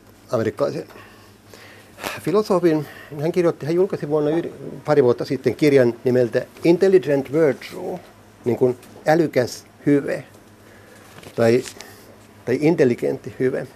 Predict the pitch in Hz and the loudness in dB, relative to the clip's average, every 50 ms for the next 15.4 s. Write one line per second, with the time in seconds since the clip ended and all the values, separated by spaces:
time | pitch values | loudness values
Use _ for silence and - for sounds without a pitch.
0 | - - - - - - - - - - - - - 127 131 143 143 143 139 - | -20 -20 -20 -20 -20 -20 -20 -20 -20 -14 -12 -10 -6 0 2 4 4 4 2 -2
1 | - - - - - - _ _ - - - - 131 - 190 180 165 151 139 - | -10 -20 -20 -20 -20 -20 _ _ -20 -14 -12 -10 -4 0 0 2 2 0 -2 -4
2 | - 135 156 160 147 127 160 185 - - 180 160 151 143 139 135 131 - 147 147 | -8 -8 -4 -2 0 0 -2 -4 -6 -4 -2 0 0 2 0 0 0 0 -2 0
3 | 135 131 117 - 135 117 110 107 - 127 - - 127 127 135 - 196 143 - 151 | 0 0 0 0 -2 -2 -2 -4 -6 -6 -6 -6 -4 -4 -2 -2 -2 -2 -2 -4
4 | 135 - - - - 139 156 - 175 - 147 127 - - - 131 - - - 131 | -4 -4 -8 -8 -6 -6 -6 -6 -4 -4 -2 -4 -4 -4 -8 -8 -6 -2 -2 0
5 | 120 120 117 117 117 - - - - - - - - - - - - - - - | 2 2 2 0 -2 -6 -14 -20 -20 -20 -20 -20 -20 -20 -20 -20 -20 -18 -10 -6
6 | 135 139 139 139 135 - 127 - 139 - - 135 - - 120 - - 127 120 113 | -2 0 0 0 0 -2 -4 -6 -6 -10 -12 -12 -12 -16 -14 -6 -4 -2 -2 -2
7 | 107 - 127 120 110 110 113 113 107 - - - - - - - - - - - | -2 -2 -2 -2 0 0 -2 -2 -4 -4 -12 -20 -20 -20 -20 -20 -20 -20 -20 -20
8 | - - - - - 139 123 110 127 - 127 131 127 110 - - 117 107 104 110 | -20 -20 -20 -12 -4 -2 -2 0 0 2 4 4 4 2 2 0 0 0 2 0
9 | 120 135 156 147 - - 113 110 110 110 107 - - 165 160 80 - - 127 143 | 0 -2 -2 -4 -4 -4 -2 -2 -2 -2 -4 -4 -4 -2 0 0 -2 -2 -2 -4
10 | 147 151 - 175 170 165 170 190 196 185 - - - - - - - - - - | -4 -4 -4 -2 -4 -2 0 -2 -2 -2 -4 -10 -18 -20 -20 -20 -20 -20 -20 -20
11 | - - - - - - - - - - - - - - - - - - 202 208 | -20 -20 -20 -20 -20 -20 -20 -20 -20 -20 -20 -20 -20 -20 -20 -20 -6 -4 -4 -4
12 | - - - 226 240 233 220 185 151 - - 170 151 - - - - - - - | -4 -4 -2 -2 0 2 2 2 0 0 -2 -2 -2 -2 -8 -16 -20 -20 -20 -20
13 | - - - 143 143 - 165 151 147 - - 147 139 - 185 185 151 135 165 147 | -20 -20 -20 -20 -20 -20 -18 -18 -18 -8 -6 -6 -4 -4 -6 -8 -8 -8 -8 -6
14 | - - 175 160 156 135 135 135 127 - 139 135 123 - 160 160 170 - - 135 | -2 -2 0 2 2 4 4 4 2 4 4 2 4 4 2 0 -2 -2 -8 -10
15 | 113 120 123 117 123 131 131 | -6 -4 -2 0 0 -2 -2